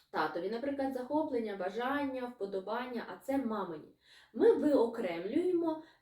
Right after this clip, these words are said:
підлітка від інших, показуємо, що він інший, що не значить, що якщо він любить пити Кока-Колу, то цю Кока-Колу любить і мама, і тато. Ми виокремили цю дитину з-поміж інших з допомогою, наприклад, таких кейсів, де ми там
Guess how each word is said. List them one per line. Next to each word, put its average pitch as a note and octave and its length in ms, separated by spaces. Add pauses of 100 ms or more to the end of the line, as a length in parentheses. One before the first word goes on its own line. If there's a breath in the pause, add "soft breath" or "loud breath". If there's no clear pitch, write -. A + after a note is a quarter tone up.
(100)
підлітка A3+ 720
від C4+ 220
інших, A#3 420
показуємо, A#3+ 520
що - 160
він A#3 240 (100)
інший, - 440
що A3+ 160
не A#3+ 140
значить, D4+ 340
що A3 120
якщо A3 400
він G#3 260
любить G3+ 420
пити G3+ 240
Кока-Колу, D4 680
то G#3+ 80
цю B3+ 200
Кока-Колу G#3 540
любить F#3 340
і F3 120
мама, B3 480
і G3 60
тато. - 480 (320 loud breath)
Ми D4 200
виокремили C#4 960
цю B3 240
дитину C#4+ 480
з-поміж A3 540
інших D4+ 360
з C#4 40
допомогою, A#3+ 580
наприклад, G#3 460
таких - 460
кейсів, - 440 (140)
де F#3+ 100
ми F#3 120
там C#3 260